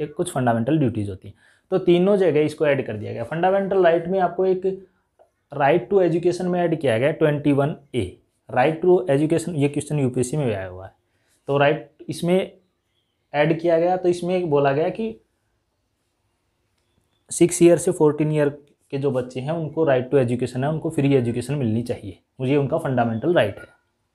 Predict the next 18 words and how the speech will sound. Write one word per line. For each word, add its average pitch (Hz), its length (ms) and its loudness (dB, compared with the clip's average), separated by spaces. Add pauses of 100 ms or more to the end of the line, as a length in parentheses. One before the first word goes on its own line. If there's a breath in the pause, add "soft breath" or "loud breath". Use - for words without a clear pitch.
(800)
फिर 233 300 0 (100)
आर्टिकल 185 440 2
फ़ोर्टी 170 400 2 (260)
फ़ाइव 151 220 2
जिसमें 160 340 -2
directive 147 440 4
principle 156 420 -2
of - 60 -8
state 143 360 0 (100)
आता 127 240 0
है, 147 80 2
तो 185 100 0
उसमें 180 200 0
स्टेट 165 400 -2
को 131 380 0 (1000)
डायरेक्ट 143 440 2
किया 135 260 2
गया। 107 240 -2